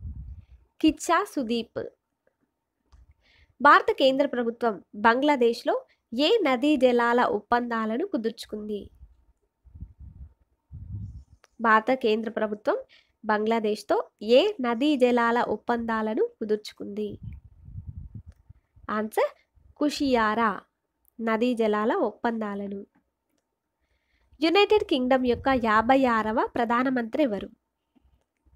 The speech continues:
లిజ్ ట్రస్. లిజ్ ట్రస్. ఎలిజబెత్ టూ రాణి హయాంలో, రెండవ ఎలిజబెత్ రాణి హయాంలో బ్రిటన్ ప్రధాని పీఠమెక్కిన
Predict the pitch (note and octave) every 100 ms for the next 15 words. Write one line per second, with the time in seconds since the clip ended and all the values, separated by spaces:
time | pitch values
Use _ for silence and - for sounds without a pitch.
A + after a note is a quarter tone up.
0 | _ _ _ - - - - - B3+ C#4+
1 | C#4+ D#4+ - B3+ A3+ - - - _ _
2 | _ _ _ - A3 A#3+ C4 D#4+ F#4 A#3+
3 | A3 - - - _ _ - _ _ _
4 | _ - - - C#4+ E4+ F4+ F4+ F4+ F4+
5 | - C#4 - - - G#3+ A3 C4 B3+ A3
6 | G#3 G#3 G#3 G#3+ F#3+ - A3 G#3+ G#3+ A3+
7 | G#3+ G#3 G#3 G#3 G#3+ - E3 - - G3+
8 | G#3 A#3+ A#3+ G#3 G3+ G3+ A3 B4+ - -
9 | _ A3+ B3+ C#4+ F#4+ F#4+ B3 A#3 A#3+ B3
10 | C4+ A#3 A#3 B3+ B3 A#3+ - A3+ G#3